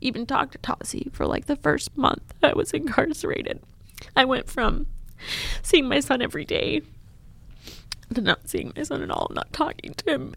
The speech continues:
having no idea how he's doing. I wrote my first conversation with him down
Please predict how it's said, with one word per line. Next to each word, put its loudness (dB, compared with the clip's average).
having -6
no 6
idea 0
how 2
he's -4
doing. -4
I 0
wrote 6
my 0
first 4
conversation 0
with 4
him 8
down 2